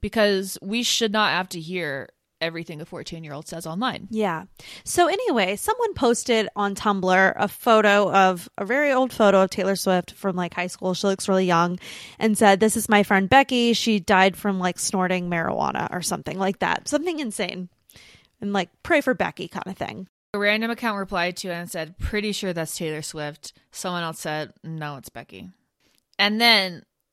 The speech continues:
Speaker 1: a gabillion years later, Taylor Swift wore a crop top that said, "No, it's Becky," with a plaid skirt, which I mimicked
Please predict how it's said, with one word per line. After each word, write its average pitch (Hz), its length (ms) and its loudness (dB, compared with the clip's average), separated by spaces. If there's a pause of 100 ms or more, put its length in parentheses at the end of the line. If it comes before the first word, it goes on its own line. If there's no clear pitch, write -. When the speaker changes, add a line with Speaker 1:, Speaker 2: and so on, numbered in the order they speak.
(100)
Speaker 1:
a 190 80 -2
gabillion 185 520 0
years 170 220 -4
later, 156 380 -4
Taylor 156 300 -12
Swift 156 280 -12
wore 143 240 -10
a 139 80 -12
crop - 460 -12 (160)
top 143 340 -10
that 170 160 -12
said, 156 220 -12
"No, 156 100 -10
it's - 160 -12
Becky," 156 560 -12 (340)
with 302 140 -8
a 254 60 -2
plaid 160 320 -6
skirt, 226 640 -6 (100)
which 202 560 -8 (100)
I 202 300 -2
mimicked 180 720 -10